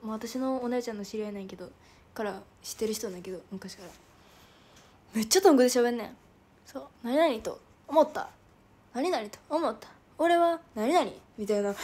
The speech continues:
そんな単語で区切られたら落ち着いて聞けないんですけどって。めっちゃおもろかった。<laughs> そう、吸わないに越したことはないから、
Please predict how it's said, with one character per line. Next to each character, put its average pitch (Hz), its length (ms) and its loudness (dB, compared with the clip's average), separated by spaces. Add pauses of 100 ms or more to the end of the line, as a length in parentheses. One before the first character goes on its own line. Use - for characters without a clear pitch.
そ 381 180 6
ん 440 80 10
な 480 120 10
単 311 260 4
語 359 80 2
で 370 100 2
区 381 60 -2 (180)
切 427 60 10
ら 403 120 6
れ 339 120 2
た 254 140 0
ら 233 260 -4
落 277 100 0
ち 339 140 -2
着 415 180 4
い - 40 2
て 294 80 2
聞 - 200 -6
け 440 160 6
な 370 140 6
い 330 60 4
ん 269 80 2
で 269 80 2
す 277 100 -4
け 233 120 -12
ど 233 100 -14
っ - 20 -16
て。 240 260 -18
め - 40 -18
っ - 40 -20 (420)
ち 247 100 -8
ゃ - 20 -4
お 247 60 -6
も 247 60 -6
ろ 233 80 -6
か - 60 -14
っ - 120 -20
た。 - 80 -20 (580)
<laughs> - 800 -14
そ 240 120 -4
う、 - 40 -2
吸 240 100 -4
わ 359 120 8
な 311 100 6
い 262 60 4
に 240 80 0
越 285 180 0
し 285 60 -4
た 254 100 -2
こ 240 140 -2
と 233 100 -8
は 226 80 -4
な 226 160 -6
い 285 240 -4
か 269 160 -2
ら、 277 420 6